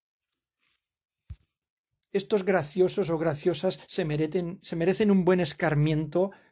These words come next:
sobre todo económico. Siguiente titular. Gibraltar se adelanta al fin de la mascarilla. Repito, Gibraltar se adelanta al fin de la mascarilla.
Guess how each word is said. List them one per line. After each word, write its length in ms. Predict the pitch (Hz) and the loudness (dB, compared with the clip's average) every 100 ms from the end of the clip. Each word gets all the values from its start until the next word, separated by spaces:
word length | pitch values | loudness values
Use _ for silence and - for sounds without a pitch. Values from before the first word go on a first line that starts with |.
| _ | _
sobre 200 | 226 240 | -8 -4
todo 240 | 302 302 | 0 0
económico. 960 | 311 175 - 151 151 135 120 - - - _ _ _ _ _ _ - - _ _ _ _ _ _ _ | -2 0 2 4 4 2 -2 -10 -16 -20 _ _ _ _ _ _ -20 -20 _ _ _ _ _ _ _
Siguiente 400 | - 185 214 208 | -8 -2 0 0
titular. 640 | 185 175 147 123 117 117 - _ _ _ _ | -2 -4 -4 -4 -6 -10 -16 _ _ _ _
Gibraltar 1080 | - 196 180 175 180 170 165 190 226 311 320 _ _ | -12 -8 -4 0 2 2 2 2 2 0 -6 _ _
se 280 | - - 185 | -6 -2 0
adelanta 760 | 175 170 180 196 214 202 247 | 0 0 2 2 0 -2 -4
al 360 | 233 190 170 156 | -2 -2 0 -2
fin 440 | 151 214 226 240 | -6 -4 -2 0
de 80 | 233 | 0
la 120 | 214 | 0
mascarilla. 920 | 190 170 147 - 160 175 135 117 110 - _ | -2 -2 -6 -6 -4 -4 -6 -8 -10 -18 _
Repito, 540 | - 151 180 - 135 - - | -10 -6 -6 -6 -8 -10 -12
Gibraltar 1000 | - 185 156 156 147 139 190 202 175 247 - _ | -6 -2 -2 -2 -4 -2 0 0 0 -6 -16 _
se 340 | - - 170 170 | -10 -6 -2 -2
adelanta 800 | 156 147 143 170 196 196 185 175 | -2 -2 -2 0 -2 -2 -2 -2
al 140 | 147 | -4
fin 400 | - - 170 170 | -6 -6 -6 -4
de 100 | 170 | -4
la 80 | 175 | -4
mascarilla. 800 | 175 170 - 185 226 170 120 | -6 -4 -2 -2 -2 -2 -4